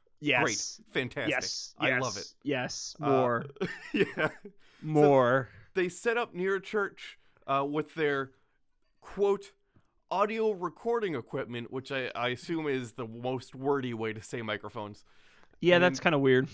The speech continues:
Speaker 2: Yeah, it's super weird. Trying to, they try to make just mics sound super <laughs> scientific.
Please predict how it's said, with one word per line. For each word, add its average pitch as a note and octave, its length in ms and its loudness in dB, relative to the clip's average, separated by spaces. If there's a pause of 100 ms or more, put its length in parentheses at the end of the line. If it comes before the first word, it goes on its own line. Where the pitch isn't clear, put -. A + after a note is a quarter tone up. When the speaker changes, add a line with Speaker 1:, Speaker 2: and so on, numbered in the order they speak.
(140)
Speaker 2:
Yeah, D#3 360 2
it's F#3+ 180 0
super G#3+ 360 -4
weird. D3+ 360 -2
Trying C#3+ 240 -2
to, C#3 240 -6
they D#3+ 120 -4
try F#3+ 200 -4
to F3+ 40 -4
make D#3+ 200 -4
just C#3+ 180 -6
mics A#2+ 500 -6
sound A#2+ 440 -6
super - 400 -10
<laughs> - 0 -
scientific. - 1080 -14